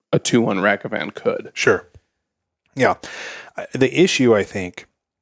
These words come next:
Speaker 2: is that the clock is just very slow. Like, if, like, I mean, we look, we compare it to the only other tempo deck I have any real amount of reps when,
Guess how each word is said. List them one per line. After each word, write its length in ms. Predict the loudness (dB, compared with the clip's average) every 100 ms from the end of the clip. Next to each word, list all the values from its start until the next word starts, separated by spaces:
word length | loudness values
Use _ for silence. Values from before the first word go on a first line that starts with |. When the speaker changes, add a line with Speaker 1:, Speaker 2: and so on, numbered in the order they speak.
| _ _ _ _ -2
Speaker 2:
is 140 | 2
that 320 | 4 2 0
the 100 | -4
clock 520 | -4 0 2 4 0 -4
is 240 | -10 -10
just 280 | -10 -12 -12
very 480 | -14 2 4 4 0
slow. 440 | -2 -4 -6 -6
Like, 140 | -2 -2
if, 200 | -4 0
like, 140 | 2
I 20 |
mean, 280 | 2 -2 -4
we 120 | 0 2
look, 280 | 4 2 0
we 100 | 0
compare 280 | 2 2
it 60 | 2
to 60 | 2
the 160 | 0
only 180 | 2 2
other 140 | 2 2
tempo 280 | 0 0
deck 240 | 0 0 0
I 80 | 0
have 140 | 0
any 180 | 0 -2
real 440 | 0 2 2 -2 -2
amount 200 | 0 2
of 80 |
reps 320 | 4 2 0 -6
when, 320 | -8 -8